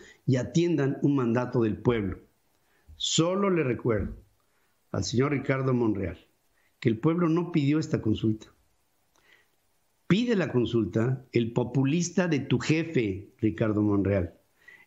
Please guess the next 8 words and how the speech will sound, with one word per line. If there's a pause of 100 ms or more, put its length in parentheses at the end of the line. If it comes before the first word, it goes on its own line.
el
presidente
de
la
República, (560)
especialista
en
cortinas,